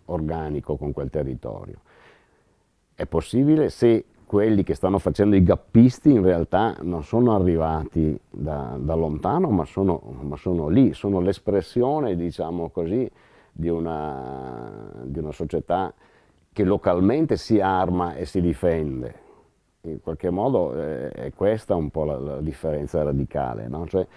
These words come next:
gli emiliani che sono andati a inventare la lotta armata nella, in Veneto, a partire da Longarone, avranno sempre dei problemi. Sono dei comunisti in una terra, eh, che non è la loro,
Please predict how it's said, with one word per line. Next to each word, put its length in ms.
gli 180
emiliani 640
che 120
sono 220
andati 440
a 20
inventare 840
la 100
lotta 320
armata 540
nella, 800
in 240
Veneto, 560
a 60
partire 420
da 80
Longarone, 1000
avranno 380
sempre 320
dei 100
problemi. 460
Sono 240
dei 160
comunisti 960
in 160
una 160
terra, 720
eh, 720
che 100
non 220
è 40
la 140
loro, 600